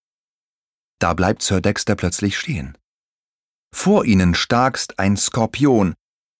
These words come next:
der ist so groß wie ihr Beiboot. Sir Dexter gibt Captain Sharky und Michi ein Zeichen. Vorsichtig schleichen sie zurück. Aber auch dieser Weg ist versperrt. Ein riesiger Vogel springt ihnen bedrohlich gurgelnd entgegen.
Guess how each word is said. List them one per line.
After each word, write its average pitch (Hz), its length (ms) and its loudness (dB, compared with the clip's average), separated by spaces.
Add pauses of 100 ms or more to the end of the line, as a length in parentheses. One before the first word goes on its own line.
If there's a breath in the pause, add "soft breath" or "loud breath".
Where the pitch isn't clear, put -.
der 80 220 -4
ist - 200 -4
so 92 200 -2
groß 98 680 2 (120)
wie 98 280 0
ihr 87 160 0
Beiboot. 78 760 -4 (720)
Sir 98 160 0
Dexter 117 400 0
gibt 95 260 0
Captain 101 260 -4
Sharky 113 460 0
und 98 180 -2
Michi 104 280 0
ein 101 140 -2
Zeichen. 101 480 -6 (420)
Vorsichtig 135 800 -4
schleichen 110 480 0
sie 107 160 -4
zurück. 110 440 -6 (640)
Aber 120 340 2
auch 120 120 0
dieser 98 340 0
Weg 82 180 -2
ist - 200 -8
versperrt. 78 560 -6 (460)
Ein 107 220 2
riesiger 131 480 2
Vogel 110 500 2
springt - 480 -2
ihnen 98 240 4
bedrohlich 98 680 2
gurgelnd 95 540 2
entgegen. 78 560 -8